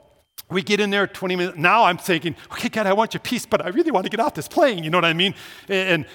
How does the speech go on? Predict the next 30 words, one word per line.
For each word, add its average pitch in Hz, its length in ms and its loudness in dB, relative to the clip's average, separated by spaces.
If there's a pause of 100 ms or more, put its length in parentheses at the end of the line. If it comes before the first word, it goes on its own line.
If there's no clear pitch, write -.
and 170 520 -2
we 202 100 0
get 196 140 4
off 190 200 6
and 170 80 -4
we 185 80 0
run. 180 240 2
And 185 80 0
we 233 120 2
did, 220 140 0
we 214 140 0
did 220 240 -2
catch 240 260 -2
the 208 80 -8
next 190 240 -6
flight. 196 300 0
By 170 120 6
the 165 80 -2
way, 170 120 0
we 139 80 -8
got 165 160 0
to 135 60 -8
wait 160 180 -2
fifty 160 260 -2
minutes 147 220 -4
for 139 140 -4
it 143 80 -4
to - 80 -20
take 127 260 -6
off. 107 460 -4